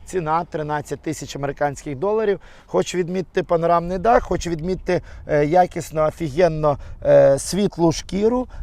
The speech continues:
і салон в дуже гарній якості і стані.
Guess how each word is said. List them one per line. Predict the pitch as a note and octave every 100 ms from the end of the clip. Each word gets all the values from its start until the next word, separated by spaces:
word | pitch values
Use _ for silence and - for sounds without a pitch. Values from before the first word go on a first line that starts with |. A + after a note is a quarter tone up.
| -
і | D#3
салон | - D#3+ E3+ F#3+ E3
в |
дуже | D#3+ D3+
гарній | C#3 C3+ B2+ B2
якості | B2 - - - - - - - - _ -
і |
стані. | F3 - - A2+